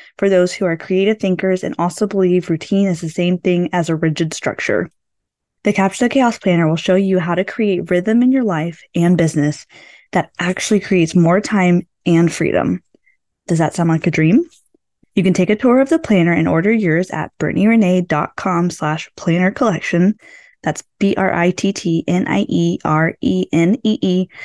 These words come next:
dot com slash planner dash collection. Or you can text planner to four six nine,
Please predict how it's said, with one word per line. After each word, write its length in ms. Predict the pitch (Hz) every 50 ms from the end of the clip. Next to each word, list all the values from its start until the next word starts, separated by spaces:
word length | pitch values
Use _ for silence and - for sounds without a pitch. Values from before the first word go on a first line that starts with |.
| - - - _
dot 220 | - 196 196 - -
com 440 | - - 190 180 175 175 180 180 - -
slash 520 | - - - 185 180 180 208 208 - - - - _
planner 580 | - - - 190 170 160 160 160 151 180 190 - _ _ _ -
dash 440 | - 143 139 156 165 - - - _ _ _ _ -
collection. 640 | - 247 220 196 - - - - 196 202 226 240 - - - - - - - _ _ -
Or 220 | 247 269 302 302
you 120 | 302 269 254
can 140 | 226 208
text 280 | - 190 185 - - -
planner 520 | - - 220 214 208 196 185 175 180 190 - - - - - _ _ -
to 240 | - 196 190 175 175
four 220 | - - 190 185
six 300 | 185 - - 214 - -
nine, 340 | 208 190 185 185 185 185 190